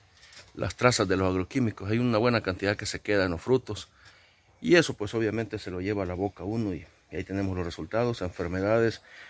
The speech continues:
que a veces los médicos se siguen preguntando a qué se debe esa enfermedad.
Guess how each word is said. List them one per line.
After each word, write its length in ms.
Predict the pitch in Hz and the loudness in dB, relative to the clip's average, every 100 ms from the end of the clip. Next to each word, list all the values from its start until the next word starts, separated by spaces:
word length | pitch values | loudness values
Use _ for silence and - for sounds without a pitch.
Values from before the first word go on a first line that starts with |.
| - | -10
que 100 | - | 2
a 20 | 110 | 4
veces 180 | 127 | 6
los 100 | 165 | 6
médicos 520 | 143 147 156 147 143 - - - | 6 4 4 0 -2 -4 -20 -20
se 120 | - | -10
siguen 240 | 104 127 120 | 0 2 2
preguntando 680 | 110 104 107 120 131 117 - | 2 2 2 4 4 0 -2
a 100 | - | -12
qué 140 | - | -6
se 160 | 123 120 | -2 4
debe 260 | 120 143 | 6 6
esa 160 | 120 98 | 4 0
enfermedad. 580 | 87 80 73 73 76 | -6 -6 -6 -6 -6